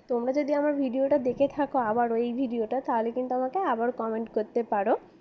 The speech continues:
তো আমাকে কমেন্ট করেছে একটা হচ্ছে বিএসবি ওয়ান নাইন ডাবল এইট আপু। তো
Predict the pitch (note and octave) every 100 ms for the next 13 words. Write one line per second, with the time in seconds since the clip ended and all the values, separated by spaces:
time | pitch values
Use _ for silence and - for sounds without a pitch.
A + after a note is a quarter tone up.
0 | _ _ _ - - - C#4+ C4+ C4+ C#4+
1 | D#4+ C4+ C4 C#4+ C#4+ D#4 D#4 D4+ - C4+
2 | C4+ A#3 - C4+ C#4 D#4+ C#4+ A#3+ C4 D4
3 | C#4 C#4+ C#4 B3 A#3+ C4+ C4+ A4+ - B3+
4 | B3+ C4+ C4 D4 A4+ C#4 A#3+ B3 B3 B3+
5 | - B3 A3 B3+ A4+ - - - -